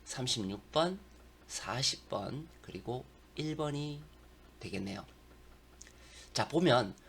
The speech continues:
동일한 끝수가 사 끝이 두 개가 있고요. 오 끝이 두 개가 있습니다.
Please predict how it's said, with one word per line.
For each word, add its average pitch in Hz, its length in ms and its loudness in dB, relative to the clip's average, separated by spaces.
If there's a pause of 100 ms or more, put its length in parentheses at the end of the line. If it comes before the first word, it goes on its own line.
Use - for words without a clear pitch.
(260)
동일한 175 720 4
끝수가 - 640 2 (120)
사 - 280 -4 (100)
끝이 170 440 -2 (220)
두 104 200 -10
개가 120 460 2 (120)
있고요. - 560 -4 (960)
오 120 160 2
끝이 165 600 0 (200)
두 92 200 -14
개가 131 500 2 (1800)
있습니다. - 500 -4